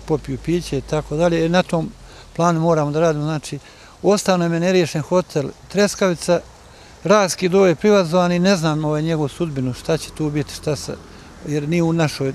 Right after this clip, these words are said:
nadležnosti. O ovim nekim prirodnim, onaj, aktivnostima smo govorili u sredstvima drugog informisanja kad je sektor drvoprerade i tako dalje.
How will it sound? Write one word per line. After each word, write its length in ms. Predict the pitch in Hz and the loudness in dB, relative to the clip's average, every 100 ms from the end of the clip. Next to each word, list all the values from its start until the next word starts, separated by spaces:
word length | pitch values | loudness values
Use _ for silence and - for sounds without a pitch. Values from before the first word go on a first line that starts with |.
| - | -6
nadležnosti. 640 | 135 131 113 104 104 - - - - - - - | -4 -2 -2 -4 -6 -10 -18 -20 -20 -20 -20 -4
O 180 | - 180 | 2 4
ovim 220 | 180 175 | 4 2
nekim 440 | 185 - 170 170 - | 2 0 -2 -4 -4
prirodnim, 500 | - 190 165 156 151 | -2 0 0 -2 -2
onaj, 160 | 147 147 | -2 -2
aktivnostima 580 | 139 180 175 156 - 151 | -2 0 0 0 -4 -6
smo 240 | - 156 | -6 -6
govorili 480 | 147 156 160 160 143 - - - - - - - - | -4 -2 0 -2 -4 -10 -18 -20 -20 -20 -20 -20 -20
u 160 | 170 156 | -14 -14
sredstvima 420 | - 160 151 143 | -8 -6 -6 -6
drugog 280 | 139 151 139 | -6 -4 -2
informisanja 580 | 127 - 156 127 143 135 | -4 -2 -4 -2 -4 -4
kad 200 | - 135 | -6 -8
je 80 | 135 - - - | -8 -12 -20 -20
sektor 400 | - 175 147 143 | -4 -2 -2 -4
drvoprerade 640 | 131 135 131 - 175 135 131 | -4 -4 -4 0 2 2 0
i 40 | |
tako 360 | 117 139 - 143 | -4 -8 -6 -2
dalje. 320 | 180 190 175 | 0 2 0